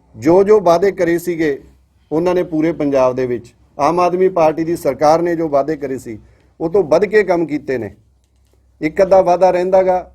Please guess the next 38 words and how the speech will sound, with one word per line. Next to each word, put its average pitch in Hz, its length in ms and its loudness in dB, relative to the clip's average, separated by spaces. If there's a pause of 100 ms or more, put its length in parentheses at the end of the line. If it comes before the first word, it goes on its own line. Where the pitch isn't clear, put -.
ਉਹ 180 120 -2
ਵੀ 202 120 -4
ਤੁਹਾਡੇ 165 340 0
ਸਾਹਮਣੇ 170 340 -2
ਆਊਗਾ 156 500 -2 (680)
ਵੀ 151 180 -2
ਮੂਹਰੇ 180 320 2
ਸਰਕਾਰ 156 520 0
'ਚ 175 120 -14
ਜਾਣ 151 260 -2
ਤੋਂ 156 160 -6
ਪਹਿਲਾਂ, 160 280 -4
ਪਹਿਲਾਂ 156 280 -2
ਅਗਲੇ 160 180 -2
ਬਜਟ 156 320 -2
ਦੇ 151 120 -2
ਵਿੱਚ 143 220 -6
ਹੀ 151 40 -2
ਮਾਨ 139 220 -2
ਸਾਹਿਬ 139 240 0
ਨੇ 143 120 -4
ਕਿਹਾ, 135 240 -2
ਉਹ 147 140 -2
ਵੀ 160 100 0
ਪੂਰਾ 131 300 -2
ਹੋ 113 100 -4
ਜਾਊਗਾ। 98 280 -10 (1500)
ਔਰ 135 280 0 (200)
ਬੇਨਤੀ 160 520 -2
ਆ, 175 200 2 (240)
ਕਮ 143 140 -6
ਸੇ 165 160 -6
ਕਮ 156 300 -4 (1500)
ਸਾਡੇ 143 240 2
ਜਿਹੜੇ 160 240 -2
ਰਾਜਨੀਤਿਕ 143 480 -2
ਲੀਡਰ 147 360 -2
ਇੱਥੇ 143 480 -4